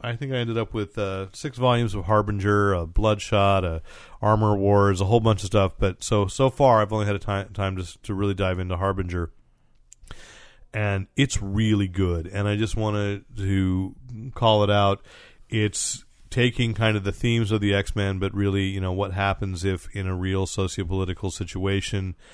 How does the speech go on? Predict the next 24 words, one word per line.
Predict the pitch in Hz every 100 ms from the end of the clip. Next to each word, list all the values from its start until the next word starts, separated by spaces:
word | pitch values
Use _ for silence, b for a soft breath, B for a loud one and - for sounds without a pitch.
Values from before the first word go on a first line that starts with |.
| b b b -
um, | 92 90 90 90 _ _ -
wi-, | 95 87 -
with | 98 87
the | -
corporate | - 101 92 92
world | 95 92
being | 87 90 90
what | 90
it | 90
is, | 92 92 92 - b b b -
people | 104 90 92
do | 98 104
start | - 95 90
popping | - 90 87 90
up | 90 -
with | 85
superpowers, | - 90 87 95 87 87 87 85 - -
and | 92 87 90 90 87 90
they're | 90
not | 92 92
always | 98 139 107
using | 95 92 92
their | 90
powers | 92 90 90 82